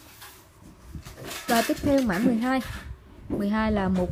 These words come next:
cây cần một khúc luôn ạ. Cây này có chiều dài một mét tám, độ cứng M. Tải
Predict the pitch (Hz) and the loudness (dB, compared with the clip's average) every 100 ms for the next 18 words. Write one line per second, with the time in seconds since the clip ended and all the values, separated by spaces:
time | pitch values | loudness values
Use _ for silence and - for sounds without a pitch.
0 | - 208 196 190 175 175 170 277 285 247 | 0 0 2 2 4 2 2 4 4 4
1 | 196 - - - - - - 220 202 214 | 2 -2 -12 -20 -20 -20 -2 2 2 2
2 | 233 247 202 196 185 175 180 247 - 202 | 2 4 6 6 6 4 2 0 0 2
3 | 214 285 214 170 165 185 214 247 214 202 | 2 0 -2 -2 -2 0 0 2 6 6
4 | 185 156 - - - - 147 202 | 6 2 -8 -8 -8 -4 -2 -2